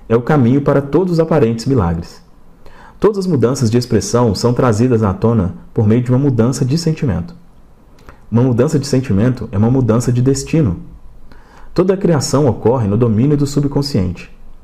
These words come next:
O que você deve adquirir, então, é um controle reflexivo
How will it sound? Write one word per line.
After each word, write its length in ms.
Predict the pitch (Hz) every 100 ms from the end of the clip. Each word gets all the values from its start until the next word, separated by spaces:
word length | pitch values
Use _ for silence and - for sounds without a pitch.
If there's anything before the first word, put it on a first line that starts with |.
| - - - - - -
O 60 |
que 100 | 147
você 300 | 240 190 185
deve 320 | 139 127 123 117
adquirir, 420 | 113 113 107 110
então, 460 | 92 - 117 98 -
é 80 | 110
um 80 |
controle 480 | 135 151 127 131 151
reflexivo 840 | 135 175 180 175 - 185 175 90